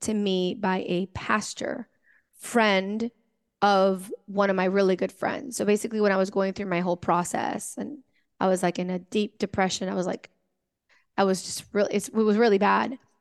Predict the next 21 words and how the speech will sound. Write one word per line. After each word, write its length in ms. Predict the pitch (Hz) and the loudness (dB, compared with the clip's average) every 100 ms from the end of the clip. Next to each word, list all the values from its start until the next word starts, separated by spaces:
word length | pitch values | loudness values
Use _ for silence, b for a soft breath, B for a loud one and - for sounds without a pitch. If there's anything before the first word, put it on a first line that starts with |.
| _ | _
And 80 | - | 0
I, 260 | 185 185 202 | 2 2 0
I 40 | |
just 240 | 190 208 - | -2 -4 -2
couldn't 220 | 214 196 | -2 -2
stop 260 | - 185 | 0 0
crying. 440 | - - 202 190 107 | 0 2 2 2 -2
I 100 | - | -2
felt 180 | 202 - | 0 0
like 100 | - | 0
I 60 | |
was 160 | 185 185 | -2 0
always 260 | 208 214 | 0 0
crying. 520 | - 196 190 190 185 185 | -2 0 2 2 0 -4
And, 120 | 185 B B B B B B - | -10 B B B B B B 0
and 300 | 233 214 220 - | 2 4 2 2
I, 240 | 208 208 | 2 2
a 80 | - | -2
friend 280 | 208 247 277 | -2 2 4
of 80 | 269 | 4
mine, 500 | 202 185 180 190 | 4 4 2 0